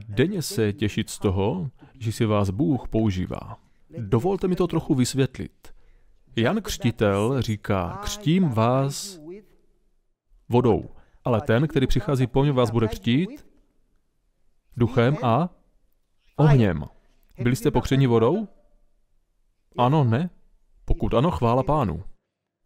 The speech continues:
Byli jste pokřtěni duchem? Aha. To říká Pavel v Novém zákoně. Ty,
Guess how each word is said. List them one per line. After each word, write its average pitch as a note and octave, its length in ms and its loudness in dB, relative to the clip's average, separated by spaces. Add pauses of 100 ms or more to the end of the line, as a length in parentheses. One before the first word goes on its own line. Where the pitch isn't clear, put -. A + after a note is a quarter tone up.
Byli B2+ 300 0
jste - 160 -6
pokřtěni A#2 520 -2
duchem? B2 520 -2 (1300)
Aha. A2 800 0 (920)
To B2 100 2
říká C#3 300 0
Pavel B2 360 2
v A2 80 -2
Novém B2+ 240 2
zákoně. C3+ 520 2 (440)
Ty, E3 240 2